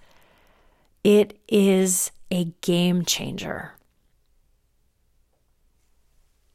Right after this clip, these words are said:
Ah,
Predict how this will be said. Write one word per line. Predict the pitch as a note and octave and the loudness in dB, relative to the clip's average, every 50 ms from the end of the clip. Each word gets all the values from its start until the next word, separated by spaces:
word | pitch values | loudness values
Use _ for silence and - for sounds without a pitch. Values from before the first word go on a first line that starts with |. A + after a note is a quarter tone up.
| _ _ _ _ _ _ - - - - - - - - - - - - - - - - - - - - _ _ - | _ _ _ _ _ _ -20 -20 -20 -20 -20 -20 -20 -20 -20 -20 -20 -20 -20 -20 -20 -20 -20 -20 -20 -20 _ _ 0
Ah, | C4+ C#4 C#4 C#4 C4+ B3+ B3 A#3+ A3+ A3 G#3+ G#3 G3 F#3+ F#3 F3 E3+ E3 D#3+ D#3 E3 E3 - - - - - | 4 4 6 6 6 6 6 6 6 4 4 4 4 4 2 2 0 0 0 -2 -2 -2 -4 -6 -8 -10 -12